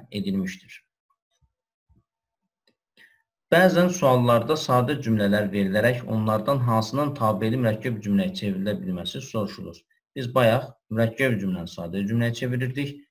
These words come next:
İndi isə sadədən mürəkkəbə doğru gedəcəyik. Yəni, sadə cümləni mürəkkəb cümləyə çevirmək məsələsi. Bununla bağlı da suallar qabağımıza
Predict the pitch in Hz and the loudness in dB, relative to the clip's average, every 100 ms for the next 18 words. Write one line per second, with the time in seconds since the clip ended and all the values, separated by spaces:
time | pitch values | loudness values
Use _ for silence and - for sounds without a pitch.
0 | _ 135 120 95 - 127 - 107 101 101 | _ -4 -2 -2 -4 -6 -4 -4 -2 0
1 | 127 135 127 98 98 - 98 98 87 82 | 0 0 -2 -2 -4 -6 -6 -6 -6 -8
2 | 82 82 85 98 117 92 87 - 92 107 | -10 -14 -12 -10 -8 -8 -10 -6 -6 -6
3 | 92 90 101 98 90 - 92 - 87 85 | -6 -6 -4 -4 -6 -12 -16 -16 -14 -12
4 | 98 - 85 85 87 85 - - - - | -12 -14 -18 -14 -14 -14 -18 -18 -16 -14
5 | 139 143 _ _ _ _ 135 127 110 95 | -14 -14 _ _ _ _ -2 2 2 2
6 | 101 95 92 92 - 90 85 82 92 85 | 0 0 -4 -10 -10 -8 -8 -8 -8 -8
7 | 82 80 | -10 -14